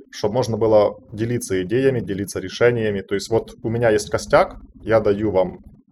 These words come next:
полностью весь свой ход мысли, как я это решал, и вы, как читатель этого проекта, можете оставлять в комментариях ещё то, как вы это решали.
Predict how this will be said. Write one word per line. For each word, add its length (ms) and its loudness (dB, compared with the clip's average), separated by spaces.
полностью 420 2
весь 140 0
свой 200 0
ход 220 -4
мысли, 280 -6
как 180 -8
я 140 4
это 140 2
решал, 440 2
и 340 -2
вы, 220 2
как 300 0
читатель 480 2
этого 260 0
проекта, 440 0
можете 360 -2
оставлять 400 2
в 80 -20
комментариях 560 0
ещё 160 -8
то, 120 0
как 180 0
вы 140 2
это 160 0
решали. 420 -4